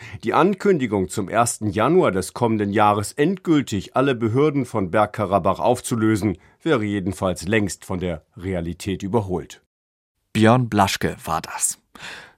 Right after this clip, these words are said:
Speaker 2: Zum Schluss blicken wir nach Polen,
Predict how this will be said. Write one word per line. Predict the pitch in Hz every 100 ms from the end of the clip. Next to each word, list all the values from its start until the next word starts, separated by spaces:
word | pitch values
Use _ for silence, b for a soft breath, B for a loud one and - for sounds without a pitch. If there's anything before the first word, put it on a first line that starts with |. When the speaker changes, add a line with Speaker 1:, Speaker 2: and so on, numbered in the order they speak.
| _
Speaker 2:
Zum | - 123
Schluss | - 196 - -
blicken | - 135 139 113
wir | 101 101 101 -
nach | 107 113 - -
Polen, | 120 120 85